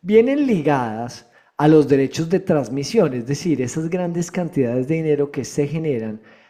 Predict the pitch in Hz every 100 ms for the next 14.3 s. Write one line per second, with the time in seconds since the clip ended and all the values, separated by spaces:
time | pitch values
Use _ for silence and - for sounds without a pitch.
0 | - 131 139 143 131 127 151 170 147 127
1 | 117 139 151 151 160 147 - 120 101 -
2 | _ _ _ - 147 139 139 135 117 127
3 | 131 127 156 151 - 170 151 143 143 139
4 | 131 165 160 - 170 170 175 - 170 160
5 | 147 - 131 120 - 123 131 143 139 139
6 | 131 120 117 143 139 147 131 104 101 -
7 | 143 143 135 127 110 117 - 107 117 113
8 | 123 135 117 101 117 117 120 117 113 113
9 | 110 107 98 113 110 107 98 - - _
10 | _ _ - - - - _ _ _ _
11 | _ - 185 170 - 196 233 247 240 269
12 | 269 262 254 247 262 269 269 269 269 233
13 | 156 - 170 175 175 214 226 190 156 156
14 | 156 285 311